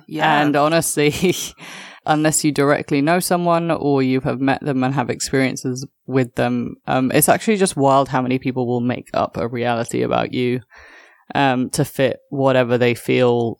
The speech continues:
Speaker 2: is the most scintillating. It's very odd. I'm sorry you had to go through that this week,
Speaker 1: That's
Speaker 2: hon.
Speaker 1: okay.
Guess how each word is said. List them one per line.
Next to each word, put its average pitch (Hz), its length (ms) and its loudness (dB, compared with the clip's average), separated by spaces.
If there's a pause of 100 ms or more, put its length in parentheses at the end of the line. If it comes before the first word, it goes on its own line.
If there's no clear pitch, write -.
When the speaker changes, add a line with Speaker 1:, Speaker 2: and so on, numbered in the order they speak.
Speaker 2:
is 131 220 2
the 123 100 -2
most 123 240 -2
scintillating. 123 840 -2 (100)
It's 151 240 0
very 147 360 0
odd. 117 320 0 (240)
I'm 180 140 0
sorry 165 260 0
you 147 40 2
had 135 140 0
to - 80 -16
go 123 140 -2
through - 200 -8
that - 200 -6
this - 160 -10
week, - 120 -4
Speaker 1:
That's 262 220 -2
Speaker 2:
hon. 466 80 -4
Speaker 1:
okay. 180 460 0